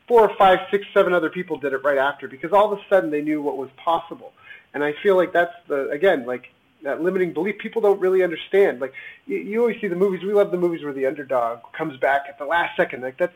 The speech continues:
the telltale ever of every movie. Like, how are they gonna get out of it? Oh, my God. Like, the bad guys have won. And then, of course, there's some fluke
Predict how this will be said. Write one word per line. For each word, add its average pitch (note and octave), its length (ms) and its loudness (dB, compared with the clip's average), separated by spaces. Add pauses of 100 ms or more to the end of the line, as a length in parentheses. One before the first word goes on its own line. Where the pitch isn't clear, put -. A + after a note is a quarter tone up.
the D#3+ 80 -12
telltale D3 720 0
ever D3 220 -6
of C#3 80 -4
every D3+ 200 0
movie. D#3+ 280 0
Like, B2+ 180 -6 (280)
how A#3 180 4
are G3+ 60 2
they F3 100 0
gonna D#3 200 -2
get C#3+ 160 -4
out A3 200 4
of G3+ 80 -2
it? C3+ 180 -6
Oh, A#3 140 4
my E3+ 180 -4
God. A3+ 400 2
Like, D3 240 -4 (240)
the E3+ 80 -6
bad A#3 340 4
guys F#3+ 200 2
have D3+ 200 -4
won. A3+ 300 6 (320)
And F#3 100 2
then, G3 120 8
of F3+ 140 0
course, A3 260 6 (100)
there's F3+ 220 -6
some G3+ 200 4 (140)
fluke G3+ 240 -2